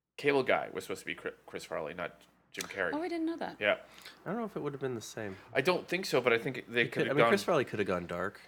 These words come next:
Speaker 1: That,
Speaker 3: Could have,
Speaker 1: exactly.
Speaker 3: yeah.
Speaker 1: And I think it would have been darker, probably. Even though Jim Carrey crushed it, in my
Speaker 2: Yeah.
Speaker 1: opinion, in that one. It just, uh,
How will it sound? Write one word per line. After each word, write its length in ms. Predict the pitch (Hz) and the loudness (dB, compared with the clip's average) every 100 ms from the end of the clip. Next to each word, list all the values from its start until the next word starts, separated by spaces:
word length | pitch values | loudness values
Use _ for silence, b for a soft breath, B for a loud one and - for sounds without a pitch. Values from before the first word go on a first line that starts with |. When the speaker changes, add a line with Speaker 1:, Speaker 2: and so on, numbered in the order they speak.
| 135 | 4
Speaker 1:
That, 180 | 117 | 4
Speaker 3:
Could 80 | - 107 - - - | 4 -6 -16 -14 -6
have, 100 | 113 | 2
Speaker 1:
exactly. 340 | 107 98 98 | 6 6 4
Speaker 3:
yeah. 140 | 98 92 104 _ _ _ _ _ _ | 0 -4 -8 _ _ _ _ _ _
Speaker 1:
And 100 | 113 | -2
I 40 | |
think 160 | 113 123 | 0 2
it 20 | |
would 100 | 117 | 2
have 60 | 107 | 2
been 120 | 104 | 2
darker, 480 | 107 104 104 101 87 - _ _ _ - | 4 4 2 0 0 -4 _ _ _ -2
probably. 540 | 92 85 85 85 87 - _ _ - | 0 0 -4 -8 -10 -12 _ _ -6
Even 160 | 123 | 0
though 100 | 123 | 2
Jim 240 | 117 127 120 | 2 0 0
Carrey 280 | - 107 92 - | 0 0 -2 -2
crushed 340 | - 117 - | 2 4 2
it, 120 | 85 | -6
in 60 | 92 | -2
my 120 | 95 | 0
Speaker 2:
Yeah. 120 | 95 | 2
Speaker 1:
opinion, 260 | 90 87 85 | 0 -4 -4
in 40 | |
that 160 | 85 82 | -4 -4
one. 160 | 92 98 _ - | -4 -8 _ -20
It 100 | 95 | -8
just, 240 | 95 - | -8 -4
uh, 180 | 90 85 | -2 -2